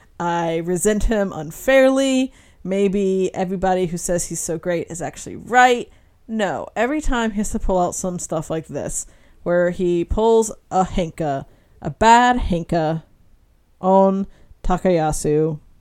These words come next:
everybody loves and just wants good things for, and who is struggling. Sure, Tobizaru is, uh, not got a lot of wins, but he has one win, and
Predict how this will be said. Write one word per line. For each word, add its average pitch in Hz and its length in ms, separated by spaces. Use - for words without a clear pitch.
everybody 269 380
loves 254 340
and 247 120
just - 120
wants 254 160
good 269 200
things 302 260
for, 160 320
and 208 120
who 240 80
is 254 80
struggling. 175 580
Sure, 320 440
Tobizaru 247 760
is, 220 240
uh, 214 400
not 226 180
got 240 100
a 220 40
lot 220 120
of 202 80
wins, 220 400
but 202 160
he 220 400
has 202 320
one 196 360
win, 180 340
and 180 480